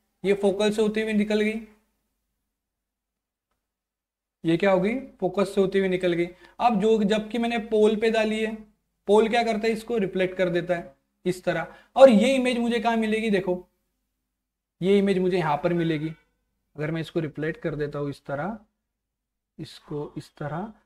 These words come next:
तो ये मुझे यहाँ पर इमेज मिलेगी। मतलब कि क्या मिली है? वर्चुअल के साथ में इरेक्ट, थोड़ी बड़ी है, साइज में बिग है,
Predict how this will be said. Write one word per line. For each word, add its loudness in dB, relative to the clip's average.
तो -2
ये 4
मुझे 4
यहाँ -2
पर 4
इमेज 2
मिलेगी। 0
मतलब -2
कि -6
क्या -2
मिली 2
है? 2
वर्चुअल 0
के -2
साथ -2
में -4
इरेक्ट, 0
थोड़ी 0
बड़ी 4
है, 2
साइज 0
में 2
बिग 0
है, -2